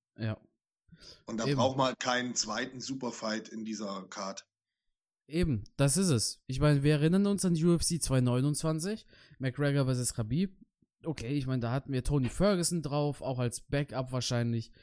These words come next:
Speaker 1: für
Speaker 2: Ja.
Speaker 1: Khabib oder Conor. Aber ansonsten waren die Kämpfe der Main Card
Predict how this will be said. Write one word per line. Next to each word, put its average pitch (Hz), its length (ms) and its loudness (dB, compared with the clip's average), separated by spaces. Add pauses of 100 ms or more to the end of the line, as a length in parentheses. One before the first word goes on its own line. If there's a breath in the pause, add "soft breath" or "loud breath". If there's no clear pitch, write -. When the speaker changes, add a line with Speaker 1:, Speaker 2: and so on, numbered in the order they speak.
(240 soft breath)
Speaker 1:
für - 180 -6
Speaker 2:
Ja. 104 120 -2
Speaker 1:
Khabib 123 400 -2
oder 127 220 -2
Conor. 165 520 -2 (500 soft breath)
Aber 147 200 0
ansonsten 139 640 0
waren 139 580 0
die 127 600 0
Kämpfe 165 400 -2
der 127 140 0
Main 196 360 2
Card 98 480 -4